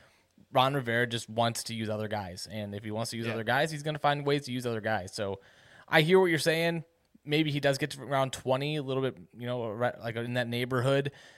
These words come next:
Speaker 1: But that'll be something interesting to see, um, how that backfield plays out.
Speaker 2: I think they have to get somewhat of a lead. Uh,
Speaker 1: For
Speaker 2: if they're,
Speaker 1: sure.
Speaker 2: if they're up a touchdown or ten in the second half,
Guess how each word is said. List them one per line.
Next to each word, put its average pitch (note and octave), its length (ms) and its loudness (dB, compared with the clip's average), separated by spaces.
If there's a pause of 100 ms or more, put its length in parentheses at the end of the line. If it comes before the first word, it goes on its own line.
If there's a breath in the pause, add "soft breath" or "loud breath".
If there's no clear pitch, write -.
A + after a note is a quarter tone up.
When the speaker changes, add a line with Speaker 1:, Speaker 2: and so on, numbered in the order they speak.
(720 loud breath)
Speaker 1:
But B2+ 260 2 (500)
that'll D3+ 220 10
be D3 100 -2
something C3+ 280 0
interesting B2 280 -4
to A2+ 80 -2
see, A2 520 -4 (140)
um, A2 600 2
how B2 420 4
that A#2 380 2
backfield A#2 580 0
plays A2 420 -4
out. G#2 440 -4 (360)
Speaker 2:
I C3 60 -8
think F3+ 160 0
they F3+ 120 4
have B2+ 280 -2
to C3+ 80 -10
get B2 240 -6 (300)
somewhat B2+ 500 -6
of G#2+ 100 -12
a A2 40 -10
lead. A2+ 340 -14 (500)
Uh, A#2 260 -4
Speaker 1:
For G3+ 120 6
Speaker 2:
if E3 80 6
they're, F#3 260 8
Speaker 1:
sure. D3 80 -4
Speaker 2:
if D3 100 -4
they're E3+ 180 6
up C#3 120 2
a C3 40 -8
touchdown B2 560 -2
or A2+ 60 -6
ten B2 280 -6
in A2+ 100 -8
the A2+ 60 -14
second A#2 300 -12
half, A#2 280 -4